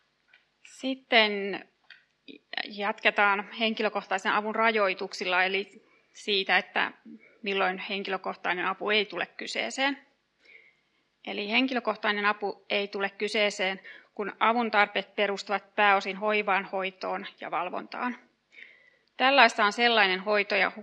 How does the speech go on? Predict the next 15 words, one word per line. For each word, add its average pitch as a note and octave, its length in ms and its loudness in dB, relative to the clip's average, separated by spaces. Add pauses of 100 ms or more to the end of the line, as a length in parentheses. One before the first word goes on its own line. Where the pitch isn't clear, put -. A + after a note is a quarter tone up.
huolenpito, A#3 540 2
jota A3 260 2
annetaan G3+ 400 2
lääketieteellisin G#3+ 880 2
perustein, G3 480 -4
tai G3+ 180 -4
sellainen G3+ 540 4
huolenpito, F#3+ 580 -4 (640)
jota G3+ 240 2
on F#3 120 2
annettavissa F#3+ 600 -2
henkilön F#3+ 420 0
vammais-, F#3 600 0
vammaisuudesta G3 720 -2
tai F#3 280 -2